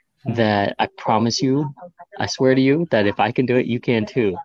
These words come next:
Speaker 2: And I'm sure that you probably
Speaker 1: Mm-hmm.
Speaker 2: <laughs> experience that from time to time
Speaker 1: Ex-,
Speaker 2: too.
Speaker 1: exactly, exactly. 'Cause, you know, when you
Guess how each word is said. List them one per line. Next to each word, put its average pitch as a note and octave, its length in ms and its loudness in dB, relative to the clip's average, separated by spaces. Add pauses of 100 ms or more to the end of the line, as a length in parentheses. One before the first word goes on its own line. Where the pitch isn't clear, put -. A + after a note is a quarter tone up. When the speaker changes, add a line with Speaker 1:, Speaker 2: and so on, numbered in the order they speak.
Speaker 2:
And A2 180 -6
I'm G#2 100 -4
sure C3 160 -2
that A2+ 80 2
you - 80 -4
probably A#2 280 0
Speaker 1:
Mm-hmm. G#2 60 2
Speaker 2:
<laughs> - 20 -10
experience C#3+ 420 2
that C3 200 2
from A2+ 140 -6
time A#2+ 200 -2
to A#2+ 60 -6
time A#2 180 -2
Speaker 1:
Ex-, G#2+ 100 -12
Speaker 2:
too. A#2 100 -2
Speaker 1:
exactly, G2 680 -8
exactly. A2 460 -4
'Cause, A2+ 200 -8
you C#3 80 -6
know, C#3 320 -8 (1160)
when F3 320 4
you F#3+ 500 2